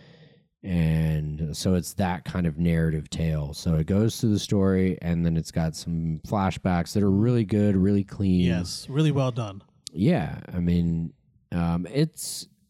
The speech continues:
Speaker 1: I wouldn't call it wordy, but the first couple of issues
Speaker 2: Yeah, th-, there's a lot
Speaker 1: I
Speaker 2: of explaining going on.
Speaker 1: But you, it doesn't feel like a chore to read.
Speaker 2: No.
Speaker 1: Some of those that are really wordy, and I, I like to tell our readers,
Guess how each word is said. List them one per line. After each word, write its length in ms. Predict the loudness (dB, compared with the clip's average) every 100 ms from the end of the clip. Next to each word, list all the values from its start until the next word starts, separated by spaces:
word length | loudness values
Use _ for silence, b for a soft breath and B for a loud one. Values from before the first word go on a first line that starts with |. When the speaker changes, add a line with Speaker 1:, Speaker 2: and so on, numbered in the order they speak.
| _ _
Speaker 1:
I 80 | 0
wouldn't 240 | 0 0 -2
call 240 | 0 2
it 100 | 2
wordy, 560 | 2 2 4 4 4 2
but 280 | 2 0
the 100 | 0
first 340 | -2 0 -2 -2
couple 180 | 0 0
of 120 | 0
issues 760 | -2 0 2 2 2 -2 -10 -14
Speaker 2:
Yeah, 200 | -10 -8
th-, 200 | -8 -8
there's 220 | -6 -6
a 40 |
lot 160 | -4 -4
Speaker 1:
I 40 |
Speaker 2:
of 140 | -4 -14
explaining 540 | -16 -12 -10 -10 -14
going 300 | -14 -14 -14
on. 160 | -12 -6
Speaker 1:
But 280 | -2 0 0
you, 80 | -2
it 200 | 0 0
doesn't 380 | 2 2 0 -2
feel 840 | -2 2 4 4 4 4 2 0
like 180 | -4 -6
a 40 |
chore 420 | -8 -2 0 2
to 60 | 0
read. 220 | -2 -4
Speaker 2:
No. 220 | -6 -8
Speaker 1:
Some 240 | -6 0 2
of 160 | 4
those 380 | 4 4 4 2
that 100 | 2
are 100 | 2
really 240 | 2 4 4
wordy, 520 | 4 4 4 2 0
and 140 | -2
I, 200 | -4 -6
I 80 | -4
like 200 | -2 -4
to 80 | -6
tell 180 | -4 0
our 140 | 0
readers, 600 | 0 0 -2 -4 -6 -14